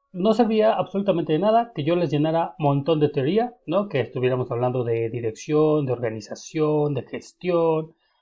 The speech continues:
Lo que deseamos y lo que quiero es que utilicemos estas herramientas tan necesarias que necesitamos justo ahora, ¿no?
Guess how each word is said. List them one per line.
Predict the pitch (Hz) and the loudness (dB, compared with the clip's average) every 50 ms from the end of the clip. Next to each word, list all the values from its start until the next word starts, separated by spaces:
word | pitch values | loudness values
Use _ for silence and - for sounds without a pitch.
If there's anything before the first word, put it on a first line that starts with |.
| _ _ _ _ _ _ _ - | _ _ _ _ _ _ _ -4
Lo | 156 143 | -2 0
que | 170 170 | 2 2
deseamos | 165 160 151 196 214 208 208 214 220 214 - | 2 2 4 2 2 2 2 -2 -4 -6 -6
y | 156 151 | -6 -4
lo | 135 127 113 | -4 -4 -4
que | - - | -6 -14
quiero | - - 175 175 175 175 - - _ _ _ | -10 -6 -4 -2 -2 -4 -4 -8 _ _ _
es | - 156 156 151 151 | 0 0 0 0 -2
que | - - 147 147 156 160 - - _ - | -6 -2 0 0 0 0 -2 -10 _ -14
utilicemos | 160 147 - 127 127 120 139 147 151 - 156 | -14 -12 -10 -8 -6 -4 -2 -2 -2 -2 -2
estas | 147 - - 147 - | -4 -6 -6 -8 -8
herramientas | 131 - - 123 127 135 143 139 139 160 147 - _ - | -8 -8 -6 -4 -2 -2 -2 -2 -4 -6 -10 -10 _ -4
tan | - 160 160 156 | -2 0 2 2
necesarias | 143 131 123 117 - 131 127 127 143 151 151 - _ _ _ _ _ _ _ _ _ - | 2 2 0 -4 -4 -4 -4 -2 -2 -4 -4 -4 _ _ _ _ _ _ _ _ _ -4
que | - 156 | 0 0
necesitamos | 147 - - 180 185 147 | 0 0 0 -4 -2 -2
justo | 156 160 160 - 143 | -4 -6 -4 0 0
ahora, | 123 120 113 107 - _ _ _ _ - | 2 2 0 -2 -4 _ _ _ _ -12
¿no? | - 185 208 208 - | -8 -8 -8 -8 -10